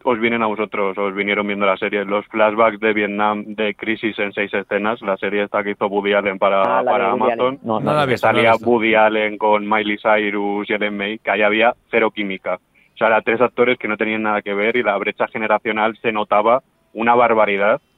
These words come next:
Speaker 1: Y yo aquí creo que la brecha generacional podría haber sido un obstáculo, que no pegaran mucho en pantalla, pero a mí sí que se me hace orgánica la relación que, que tienen los tres,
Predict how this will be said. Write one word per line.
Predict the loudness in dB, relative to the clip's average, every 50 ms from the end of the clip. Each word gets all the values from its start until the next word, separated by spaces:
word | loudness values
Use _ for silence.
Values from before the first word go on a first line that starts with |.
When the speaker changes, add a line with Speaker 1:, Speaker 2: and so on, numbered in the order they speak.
| _ _ _ -12
Speaker 1:
Y | -4 0
yo | 0 0
aquí | 2 0 -2
creo | -2 0 0 0 0
que | 0
la | -2 -2
brecha | -2 -4 -6 -8 -8
generacional | -10 -8 -10 -8 -8 -6 -4 -4 -4 -4 -6 -10 _
podría | -6 -6 -4 -2 0 0 2
haber | 2 2 2 0 -2
sido | -2 -2 0 2 2 2
un | 2 0 -2 -2 -4 -2 -2
obstáculo, | -2 -4 -2 -2 -4 -4 -2 -2 -2 -2 -2 -2
que | -4 -6
no | -8 -6
pegaran | -2 0 0 2 2 2 2 2 0 -4
mucho | -6 -6 -6 -6
en | -4 -2
pantalla, | -2 -4 -2 -2 -2 -2 0 -2 -4 -4 _ _ _ _ _ _
pero | -4 -2 -2
a | -2
mí | -2 -4
sí | -6 -6
que | -6 -6
se | -6 -6
me | -6 -6
hace | -6 -4 -4 -4
orgánica | -2 -2 -2 -4 -4 -6 -6 -4 -4 -2
la | 0 0 -2
relación | -2 -2 -4 -4 -4 -4 -6 -6 -6
que, | -8 -8 -6 -4 -4 -4 -6 -8
que | -8 -6
tienen | -6 -6 -4 -4
los | -4 -6 -6 -6
tres, | -4 -2 0 0 0 0 -2